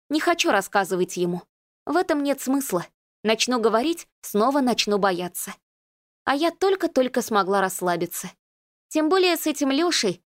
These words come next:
мы вряд ли увидимся снова. Зачем ему рассказывать о том, что происходит в моей жизни? Вот тут налево.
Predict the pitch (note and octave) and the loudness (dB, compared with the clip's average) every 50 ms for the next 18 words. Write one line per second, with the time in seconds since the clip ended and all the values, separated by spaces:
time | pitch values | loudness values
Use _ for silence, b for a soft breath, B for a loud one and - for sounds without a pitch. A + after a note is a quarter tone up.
0 | _ _ - C#4+ D#4+ E4 D#4 D4+ F4 G4 G4 D#4 A#3 G#3 G#3 F3+ G3 F#3 G3 F#3+ | _ _ -4 0 0 2 2 2 0 0 2 4 4 4 4 4 2 2 2 0
1 | F#3 - G#3 F#3+ - - F#3+ F3+ F3+ F3 F3+ F3+ - _ _ _ _ _ _ _ | -2 0 -4 -4 -2 0 0 0 0 0 -4 -8 -10 _ _ _ _ _ _ _
2 | - A3 A#3 F4 E4 - - G4 E4 B3+ A#3 G#3+ G#3 G#3 G#3+ - - - A#3+ F#3+ | -8 0 0 0 0 2 0 0 2 2 2 4 4 2 2 0 0 0 0 2
3 | G3+ G3+ G3+ F#3+ - G#3+ G#3 - D#4+ E4 E4+ - - A#3 F#3+ - A#3 G#3+ G#3 G#3+ | 2 0 0 2 0 -2 -2 0 -2 -2 -2 -2 -2 -2 -2 0 2 2 2 2
4 | - - B3+ G#3+ A3 G#3+ - G3 F#3+ A3 A3 A3+ A3+ B3+ C#4+ C#4+ B3 G3+ G#3 F#3+ | 2 2 2 2 2 2 0 -2 -2 0 2 2 2 2 2 2 2 4 2 2
5 | E3 D#3 F3 E3 D#3+ - _ _ _ _ _ _ _ _ _ _ _ _ _ _ | 2 0 -4 -8 -8 -12 _ _ _ _ _ _ _ _ _ _ _ _ _ _
6 | - A#3 A#3 C4 C4 - - D#4+ D#4+ D4 C#4+ C#4 B3 G#3 F#3+ F#3 F3+ F#3+ | -6 -2 0 0 0 0 -2 -2 0 2 2 4 4 4 2 2 2 -2